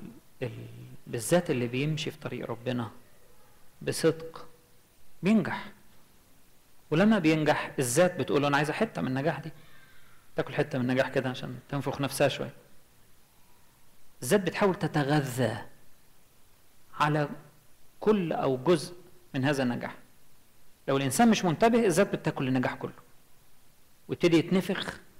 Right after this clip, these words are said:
ويحس إنه أحسن من غيره، ويتكلم عن تاريخه:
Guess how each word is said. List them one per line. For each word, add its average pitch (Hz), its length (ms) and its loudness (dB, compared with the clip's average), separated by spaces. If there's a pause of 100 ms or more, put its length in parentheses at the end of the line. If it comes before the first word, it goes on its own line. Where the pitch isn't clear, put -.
(300)
ويحس - 720 -2
إنه 160 180 0
أحسن - 260 0
من 151 180 0
غيره، 143 300 2 (1000)
ويتكلم 240 380 6
عن 226 140 4
تاريخه: 226 440 4